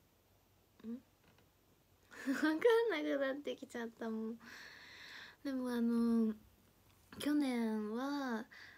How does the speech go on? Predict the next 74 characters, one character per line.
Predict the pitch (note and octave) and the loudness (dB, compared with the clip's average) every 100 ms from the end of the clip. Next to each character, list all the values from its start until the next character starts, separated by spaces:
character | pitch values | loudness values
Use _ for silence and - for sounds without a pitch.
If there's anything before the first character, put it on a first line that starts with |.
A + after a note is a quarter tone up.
| - | -6
あ | A3 | -2
の、 | G#3+ G#3 | 0 -2
静 | G#3+ A#3+ B3 | -2 -2 0
岡 | A3+ A3+ G3+ | -2 -4 -4
で | G#3+ G#3+ | -4 -4
ね、 | G#3+ A#3 B3+ _ _ - _ - | -2 -2 -4 _ _ -20 _ -10
あ | G3+ | -8
の、 | G3 F#3+ F#3+ F3+ - _ | -6 -6 -8 -10 -12 _
さ | - A#3+ | -10 -6
や | A3+ | -6
か | A3+ | -6
コ | A3+ | -6
ロ | A3+ | -4
の | G3+ | -4
シ | G3 G#3+ | -6 -6
ョ | |
ー | |
ル | G#3 G3 | -6 -6
ー | |
ム | F#3+ | -8
一 | F#3+ - G#3 | -8 -8 -8
年、 | G3+ A3+ - | -6 -10 -14
あ、 | G3 | -16
一 | - | -10
年 | G3+ | -10
じ | F#3+ | -10
ゃ | - | -12
な | |
い、 | - | -8
半 | G#3 | -8
年 | G#3 G#3+ - | -6 -10 -8
間、 | F#3 G3+ C4 - - - - - | -8 -8 -12 -16 -18 -18 -12 -6
エ | |
ム | G#3 | -4
シ | A3 G3 | -4 -6
ー | |
や | G3 | -6
ら | |
せ | G#3 | -8
て | G#3 | -10
も | G#3 | -8
ら | G3 | -8
っ | |
た | F#3+ G3 | -8 -10
ん | |
だ | F3+ | -10
け | - | -12
ど、 | F3+ F#3 - - - - - - _ _ _ - | -12 -12 -14 -20 -20 -20 -20 -20 _ _ _ -6
ね、 | A3+ G#3+ G#3+ - - | -4 -2 -4 -6 -4
結 | D4 D4 | -4 -2
構 | - A3 | -2 0
ね、 | G#3 G#3 G3+ F#3+ E3+ - - _ _ - | 0 -2 -4 -4 -6 -10 -16 _ _ -8
な | G3 | -6
ん | |
だ | F#3+ | -2
ろ | F#3 | -4
う、 | |
ア | |
ク | A#3 - | -4 -6
セ | - G3+ | -4 -4
ン | |
ト | G3 F#3+ | -4 -10
と | F#3+ | -12
か、 | - A3+ A#3+ A3+ F#3+ | -8 -4 -2 0 0
イ | G3 | 0
ン | G#3+ | 0
ト | G#3+ | 0
ネ | G#3+ G#3+ G3 | 0 0 -2
ー | |
シ | - | -6
ョ | F3 | -10
ン | F3 | -8
は | F3 | -8
ね、 | F3 F3+ F3 E3+ | -8 -6 -8 -10